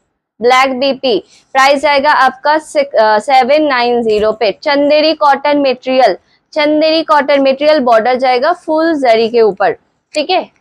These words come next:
सेवन नाइन ज़ीरो पे। आशाम खादी कब रिस्टॉक होगा, देखती हूँ। ये जाएगा purple, जिसको एसएस लेना है ले लीजिए, पर्पल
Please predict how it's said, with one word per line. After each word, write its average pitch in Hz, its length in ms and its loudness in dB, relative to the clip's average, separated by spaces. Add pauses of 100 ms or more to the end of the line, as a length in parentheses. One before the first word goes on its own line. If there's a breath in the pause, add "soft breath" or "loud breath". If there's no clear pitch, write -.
(100)
सेवन 320 480 0
नाइन 262 500 0
ज़ीरो 214 320 0
पे। 214 320 -2 (720)
आशाम 294 320 0
खादी 302 280 0
कब 277 220 0
रिस्टॉक 254 420 -2
होगा, 262 280 0
देखती 226 420 -4
हूँ। 226 140 0 (760)
ये 294 100 2
जाएगा 294 300 2
purple, 254 480 0
जिसको 262 280 -4
एसएस 277 340 -2
लेना 233 220 -2
है 254 100 -2
ले 202 160 -2
लीजिए, 185 400 -8 (1400)
पर्पल 277 600 2